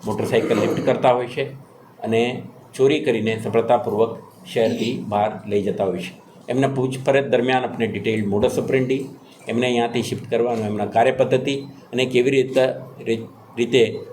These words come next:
વહેતા હતા આ અંગેનું પણ પ્રાથમિક પૂર-, પૂછપરછ આપણે કરી છે. પરંતુ એકત્રીસ મોટરસાઇકલના ચોરીના કિસ્સામાં જુદા જુદા પોલીસ સ્ટેશનના અધિકારીઓ જ્યારે ઇન્વેસ્ટિગેશન દરમિયાન આ બાબતે ડિટેઇલ્ડ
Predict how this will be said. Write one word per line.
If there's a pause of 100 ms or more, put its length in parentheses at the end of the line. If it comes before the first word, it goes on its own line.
વહેતા
હતા
આ
અંગેનું
પણ
પ્રાથમિક (220)
પૂર-,
પૂછપરછ
આપણે
કરી
છે. (440)
પરંતુ (360)
એકત્રીસ (100)
મોટરસાઇકલના
ચોરીના
કિસ્સામાં (380)
જુદા
જુદા
પોલીસ
સ્ટેશનના
અધિકારીઓ
જ્યારે
ઇન્વેસ્ટિગેશન
દરમિયાન (380)
આ
બાબતે (360)
ડિટેઇલ્ડ